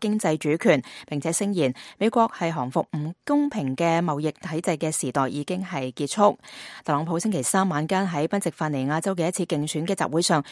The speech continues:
再次批評美國前任政府幫助中國進入咗世界貿易組織，並且為美國帶嚟咗經濟災難。但佢話喺佢嘅領導之下，美國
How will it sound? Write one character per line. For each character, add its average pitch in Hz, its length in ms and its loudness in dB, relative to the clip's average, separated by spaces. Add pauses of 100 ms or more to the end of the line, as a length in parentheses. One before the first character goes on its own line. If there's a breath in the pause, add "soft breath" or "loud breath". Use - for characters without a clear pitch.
(140 loud breath)
再 170 200 4
次 165 160 0
批 190 100 -4
評 190 260 -2
美 135 140 0
國 160 100 0
前 151 220 -2
任 151 160 0
政 180 160 -2
府 170 220 0
幫 247 240 0
助 156 160 0
中 226 220 0
國 185 200 8
進 190 100 -2
入 170 60 0
咗 160 260 -2
世 175 120 0
界 170 80 0
貿 151 160 2
易 147 80 2
組 151 200 0
織， 226 220 6 (260 loud breath)
並 160 140 -4
且 170 80 -2
為 151 340 2
美 151 200 0
國 165 220 2
帶 165 140 -2
嚟 135 120 -2
咗 214 180 0
經 220 160 0
濟 180 140 0
災 190 220 2
難。 156 220 4 (220 loud breath)
但 196 160 0
佢 208 100 0
話 208 220 4 (220 loud breath)
喺 285 100 4
佢 226 180 0
嘅 196 60 4
領 170 160 0
導 180 140 0
之 254 140 -4
下， 185 280 4
美 175 160 2
國 196 240 2